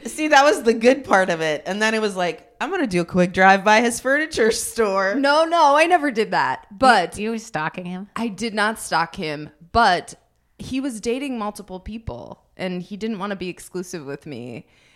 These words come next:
Speaker 2: And I
Speaker 3: Fucking nerd.
Speaker 2: kept pushing for it to be this exclusive thing, and I finally cut it off. And then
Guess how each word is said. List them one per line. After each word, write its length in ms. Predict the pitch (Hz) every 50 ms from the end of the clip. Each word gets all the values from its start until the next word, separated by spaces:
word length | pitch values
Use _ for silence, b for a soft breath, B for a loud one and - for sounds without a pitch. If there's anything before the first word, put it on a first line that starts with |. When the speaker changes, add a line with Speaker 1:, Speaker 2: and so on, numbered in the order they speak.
| 202 b
Speaker 2:
And 180 | b 170 185 160
I 680 | - - 175 175 170 170 170 170 175 175 175 170 170 170
Speaker 3:
Fucking 280 | 175 - - 156 143
nerd. 220 | 139 147 160 165 160
Speaker 2:
kept 680 | 202 208 208 208 214 202 208 - _ - - - - - _ _ _ _
pushing 500 | - 247 233 254 - - 180 156 151 151
for 300 | 160 - 170 165 165 156
it 120 | 151 - -
to 100 | - 214
be 260 | 185 175 175 175 180
this 220 | 170 165 175 - 226
exclusive 500 | - - - - 233 233 - 208 190 -
thing, 180 | - 175 175 165
and 80 | 160 143
I 60 | 143
finally 380 | - - 147 147 165 175 175 175
cut 180 | - 220 165
it 100 | 165 156 147
off. 540 | 139 139 139 139 135 151 - - _ _ _ b b b b b b b b b b b
And 220 | b 190 196 196 196
then 320 | 190 185 180 185 180 180